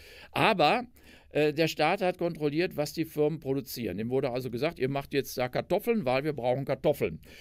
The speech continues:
Und das ist also eine, die Produktion wurde staatlich gelenkt in England im Zweiten Weltkrieg über Zuteilung von Rohstoffen, Krediten und Arbeitskräften. Und entscheidend waren dann die Arbeitskräfte.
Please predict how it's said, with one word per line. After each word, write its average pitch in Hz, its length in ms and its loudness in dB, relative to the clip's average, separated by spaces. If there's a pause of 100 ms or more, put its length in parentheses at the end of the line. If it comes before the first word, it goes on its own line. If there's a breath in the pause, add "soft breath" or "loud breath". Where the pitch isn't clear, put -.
(300 loud breath)
Und 151 320 0
das 147 140 4
ist 180 140 -2
also 151 240 2
eine, 151 180 -2
die 156 220 -4
Produktion 170 520 0
wurde 151 160 0
staatlich 175 580 -2
gelenkt 139 440 0
in 165 160 -4
England 233 600 -2
im 127 520 -10
Zweiten 156 380 -2
Weltkrieg 170 360 0
über 151 220 2
Zuteilung 170 640 -2
von 147 120 0
Rohstoffen, 202 640 0
Krediten 170 380 -4
und 202 160 -4
Arbeitskräften. 131 800 -2
Und 117 160 -2
entscheidend 160 480 -2
waren 175 200 -2
dann 165 100 -2
die 160 120 -4
Arbeitskräfte. 151 800 2